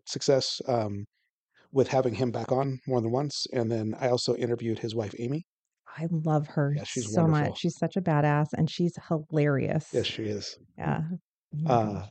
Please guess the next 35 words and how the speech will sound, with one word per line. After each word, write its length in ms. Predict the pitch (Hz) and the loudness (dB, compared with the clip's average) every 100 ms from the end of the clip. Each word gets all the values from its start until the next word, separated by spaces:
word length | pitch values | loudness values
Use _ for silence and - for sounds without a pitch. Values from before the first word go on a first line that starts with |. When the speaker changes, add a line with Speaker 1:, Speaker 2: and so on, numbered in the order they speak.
| - | -12
Speaker 1:
so, 180 | - 127 | 0 2
yeah, 220 | 139 117 - | 2 0 -6
I 60 | 127 | -2
mean, 180 | 120 117 | 0 2
that's 240 | 131 131 | 2 4
how 180 | 143 135 | 4 6
I 280 | 120 120 - | 4 2 -2
kind 180 | - 120 | -2 0
of, 160 | 107 - - _ _ _ _ _ - | -2 -6 -20 _ _ _ _ _ -4
uh, 120 | 131 | -2
became 260 | 127 - 127 | -2 0 0
acquainted 340 | - 139 120 | 2 2 2
with 180 | 117 - | 0 0
you 140 | 113 117 | -2 -2
initially. 500 | 110 117 - 165 180 _ _ 123 | -2 -4 -2 -4 -6 _ _ -2
Um, 280 | 117 110 117 | 0 0 -4
I've 160 | 110 131 | -6 -4
just 200 | 131 - | -4 2
been, 400 | 127 110 107 - _ _ _ - | 2 2 -4 -8 _ _ _ -4
you 100 | 139 | 0
and 100 | 131 | 2
I 40 | |
have 120 | 127 | 2
been 140 | 123 107 | 0 0
friends, 260 | 135 127 | 0 2
like, 140 | 123 113 | 0 -2
on 180 | 107 101 | -4 0
Facebook 400 | 135 - 135 - | 0 2 0 2
for 120 | 127 | 0
quite 200 | - 127 | 2 4
a 40 | |
while, 160 | 127 131 | 4 4
and 100 | 113 | 2
I've, 140 | 107 | -2
I've 240 | 127 117 | -2 -4